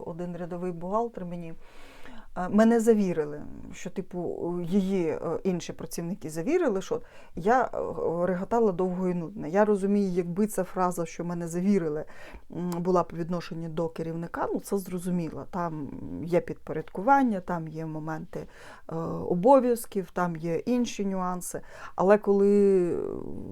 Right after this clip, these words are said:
м, відсутньо ці комунікації, тут видають такі високопарні слова,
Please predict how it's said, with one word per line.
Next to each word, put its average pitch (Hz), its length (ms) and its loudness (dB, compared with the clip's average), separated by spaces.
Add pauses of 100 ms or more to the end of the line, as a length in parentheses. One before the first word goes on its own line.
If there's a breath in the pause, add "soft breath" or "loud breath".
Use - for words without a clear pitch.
(100)
м, 185 380 0
відсутньо 190 640 2
ці - 160 -6
комунікації, 180 840 -2
тут 185 240 -4
видають 185 340 -2
такі 175 280 -4
високопарні 170 680 -2
слова, 208 400 2